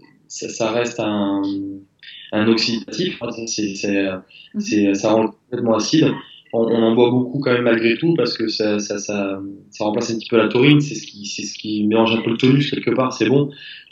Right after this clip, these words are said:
Speaker 1: Moi, j'essaie de boire trois, quatre cafés par jour, mais c'est des cafés à manger avec beaucoup d'eau quand même.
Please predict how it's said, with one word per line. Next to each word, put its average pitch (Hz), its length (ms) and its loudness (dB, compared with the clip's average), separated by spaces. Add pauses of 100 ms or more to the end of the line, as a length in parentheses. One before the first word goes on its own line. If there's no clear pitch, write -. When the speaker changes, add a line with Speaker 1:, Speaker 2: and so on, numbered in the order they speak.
Speaker 1:
Moi, 117 80 -2
j'essaie 117 180 0
de 113 60 2
boire 113 160 2
trois, 120 160 2
quatre 120 140 0
cafés 117 260 -2
par 110 160 -2
jour, 190 320 2 (240)
mais 113 60 -4
c'est 113 180 -2
des 107 60 -4
cafés 120 240 0
à 113 40 4
manger 117 200 6
avec 117 120 0
beaucoup 113 200 -4
d'eau 131 160 6
quand 123 100 0
même. 165 240 2